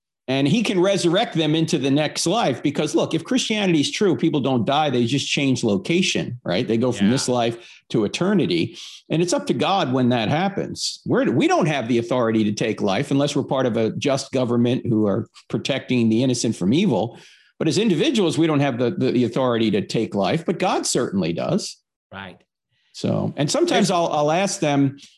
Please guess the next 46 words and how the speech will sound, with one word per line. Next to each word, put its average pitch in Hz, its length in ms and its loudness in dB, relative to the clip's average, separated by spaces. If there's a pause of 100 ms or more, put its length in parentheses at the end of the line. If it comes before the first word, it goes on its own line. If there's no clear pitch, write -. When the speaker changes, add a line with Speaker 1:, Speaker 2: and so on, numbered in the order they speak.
Speaker 1:
Andy, 151 260 0
when 147 180 2
they 143 160 2
ask 175 260 0
that 135 180 0
question, 117 680 -2 (520)
you 143 100 2
know, 123 320 0
about 135 300 -2
the 131 80 0
Canaanites, 127 800 -2
and 127 160 0
they're 135 120 2
all 143 180 0
upset 175 340 -2
about 120 320 0
it, 127 80 0
I'll 147 180 0
ask 143 240 -2
them, 139 260 0
"Well, 131 440 0
where 226 160 2
are 339 40 4
you 311 160 4
on 233 120 2
the 180 80 4
abortion 156 480 0
issue? 113 260 0
Are 110 40 2
you 143 120 4
a 185 60 2
pro-life 185 520 0
or 143 60 -2
pro-abortion?" 143 720 0
And 120 140 2
almost 170 420 2
invariably, 147 540 2
they 117 160 0
say 127 180 -2
pro-abortion. 139 640 0
And 110 100 2
I 110 60 0
go, 120 140 0
"Wait 339 180 2
a 349 60 4
minute. - 260 -2